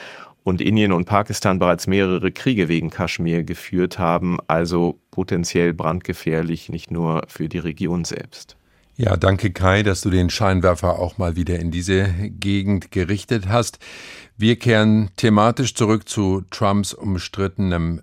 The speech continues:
Speaker 2: Friedensplan. Viele Fragen bleiben offen. Handelt es sich um einen Diktatfrieden? Was würde eine Umsetzung dieses Plans für künftige Konflikte und Kriege bedeuten?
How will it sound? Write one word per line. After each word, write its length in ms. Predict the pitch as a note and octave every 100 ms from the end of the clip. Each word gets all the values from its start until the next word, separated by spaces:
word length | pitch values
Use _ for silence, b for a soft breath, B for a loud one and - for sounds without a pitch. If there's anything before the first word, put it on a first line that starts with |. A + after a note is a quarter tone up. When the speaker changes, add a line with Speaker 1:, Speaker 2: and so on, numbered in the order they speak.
| _
Speaker 2:
Friedensplan. 920 | - - G#2+ A#2 B2+ - A2 A2 A2
Viele 300 | - G2 F2+
Fragen 340 | - F#2 F2+
bleiben 300 | E2+ E2 E2+
offen. 540 | E2+ F#2+ - A2 G2+ F2
Handelt 280 | F#2+ F#2 -
es 140 | F#2
sich 160 | G2 G2+
um 120 | F2
einen 200 | G2 F#2
Diktatfrieden? 1040 | F#2+ - F#2 F#2+ - - F#2 F2+ F#2 F2+
Was 220 | E2+ -
würde 260 | F#2 F#2+ F2+
eine 180 | F#2+ F#2+
Umsetzung 480 | G#2+ F2+ F2 G2+
dieses 300 | E2+ E2+ E2+
Plans 280 | - F2+ F2+
für 140 | - E2+
künftige 560 | - C3 - A2 G2
Konflikte 520 | F#2 G2 - G#2 -
und 120 | F2+ F#2
Kriege 300 | A#2+ F#2+ F#2
bedeuten? 560 | F#2+ F#2+ G2+ - G#2+